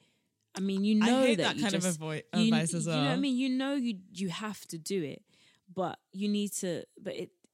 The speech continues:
Speaker 1: initially it all boils down to the self and how bad you want it. I mean, you do have factors like fear, and I
Speaker 2: Yep.
Speaker 1: think we've talked about that quite a lot, about how that holds you back and that negative voice inside your head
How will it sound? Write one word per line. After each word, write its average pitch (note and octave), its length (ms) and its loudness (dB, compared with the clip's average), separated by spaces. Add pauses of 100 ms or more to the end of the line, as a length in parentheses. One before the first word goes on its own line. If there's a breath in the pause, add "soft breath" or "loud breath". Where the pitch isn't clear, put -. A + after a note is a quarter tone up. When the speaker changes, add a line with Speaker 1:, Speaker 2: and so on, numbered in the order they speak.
Speaker 1:
initially A3+ 540 -2
it E3+ 60 -2
all G#3+ 180 -2
boils F3+ 300 -4
down F3 220 -6
to E3 120 -10
the D#3+ 100 -12
self E3+ 300 -4
and D#3+ 100 -12
how E3+ 200 -8
bad D3 280 -10
you D3 80 -12
want D#3 220 -6
it. - 140 -14 (340 loud breath)
I F3+ 80 -6
mean, G3+ 180 0
you G3 120 -4
do A#3 200 -6
have A3 220 -8
factors - 680 -8
like D3+ 260 -10
fear, E3 400 -8 (260)
and D#3 180 -8
I D3+ 60 -6
Speaker 2:
Yep. D#3+ 100 -10
Speaker 1:
think - 240 -8
we've D#3+ 140 -10
talked - 260 -10
about D3+ 200 -14
that - 160 -18
quite - 280 -10
a D#3 40 -8
lot, D3+ 280 -8 (400 soft breath)
about - 340 -10
how D#3 400 -6
that D3 220 -8
holds E3+ 440 -4
you D#3+ 60 -6
back D3+ 380 -12
and F#3 100 -4
that E3 180 -8
negative F#3 600 -4
voice D#3+ 320 -4
inside D3+ 400 -8
your D3+ 100 -8
head D3 380 -8